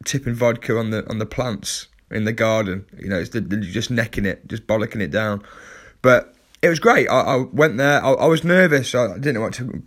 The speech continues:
expect, to be honest. Um, but basically, I got, I got there, and, and the guy, Steve, running it, he said, basically, what it is, Josh, um, you know, all, all the people that come to this group, they're in various stages of recovery,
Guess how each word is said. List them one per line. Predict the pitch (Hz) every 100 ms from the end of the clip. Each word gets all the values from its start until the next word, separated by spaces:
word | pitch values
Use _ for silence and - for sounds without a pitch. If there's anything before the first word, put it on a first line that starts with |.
| -
expect, | - - - 139 -
to | -
be | 110
honest. | 104 - -
Um, | 107 98 95 113 _ _ _ _ _ _ _ - -
but | - 123 - - - - -
basically, | 156 160
I | 151
got, | 156
I |
got | 147 165
there, | 147 123 117
and, | 110 120
and | 104
the | 127
guy, | 131 127
Steve, | 131 - 131 123
running | 123 123
it, | 110 120
he | 120
said, | - 120
basically, | 127 123
what | 117
it | 127
is, | 95 110 104
Josh, | 101 92 95 - - -
um, | 90 92 87 80 - - - - _
you | -
know, | 98 - -
all, | 131
all | - 120
the | 117
people | 139
that | - -
come | 131
to | 131
this | 127 117 - -
group, | - 113 104 101
they're | - 104
in | 104
various | 123 110 113 110
stages | - 123 104 104
of | 104
recovery, | 104 104 120 110 107 104 107